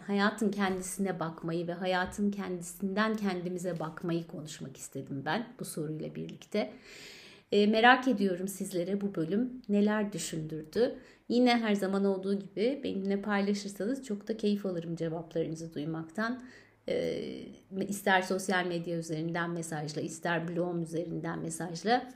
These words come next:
her zaman bana ulaşabileceğinizi biliyorsunuz. E, beni dinlediğiniz için hepinize çok teşekkür ediyorum ve sizleri bu üç soruyla baş başa bırakıyorum.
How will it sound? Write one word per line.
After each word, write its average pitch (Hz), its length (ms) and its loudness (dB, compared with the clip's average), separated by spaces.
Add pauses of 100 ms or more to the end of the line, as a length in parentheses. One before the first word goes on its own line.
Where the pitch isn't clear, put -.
her 208 160 2
zaman 202 340 2
bana 185 220 2 (220)
ulaşabileceğinizi 175 1000 -2
biliyorsunuz. 196 600 -2 (880)
E, 214 160 4
beni 247 200 6
dinlediğiniz 247 600 4
için - 440 -4
hepinize 226 460 2
çok 247 200 4
teşekkür 220 420 2
ediyorum 196 540 2
ve 240 100 4
sizleri 190 640 0
bu - 160 -2
üç 202 140 0
soruyla 165 580 4
baş 202 260 2
başa 175 240 -4
bırakıyorum. 165 580 -2